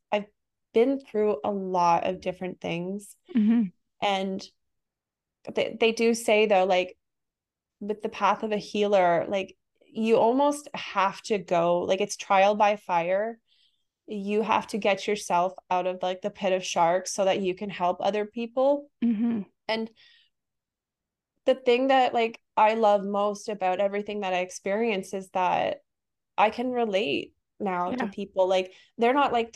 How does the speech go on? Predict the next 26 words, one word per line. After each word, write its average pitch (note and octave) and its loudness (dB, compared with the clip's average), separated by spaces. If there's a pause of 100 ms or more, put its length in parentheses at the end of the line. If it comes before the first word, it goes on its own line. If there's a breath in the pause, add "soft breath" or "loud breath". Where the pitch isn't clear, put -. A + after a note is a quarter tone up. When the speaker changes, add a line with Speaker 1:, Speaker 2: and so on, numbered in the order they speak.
(160)
Speaker 1:
telling A3+ 2
me G3+ 0
a G3+ -2
story G3+ 2
and F#3 -6
I'm F#3+ -8
just, G3+ -10
like, G3 -2 (120)
oh, F#3+ 0
you A3+ -2
know, F#3 0
a G#3 2
world G#3 2
away. F#3+ 0 (480)
I'm B3 2
there A#3 2
with G#3 0
them, F3 -4 (240)
and G3+ 0
Speaker 2:
Yeah. F#3+ -4
Speaker 1:
I'm G3+ -2
not A#3 0
gonna A#3 0
judge G3+ 0
them. F3+ -4
And F#3+ -6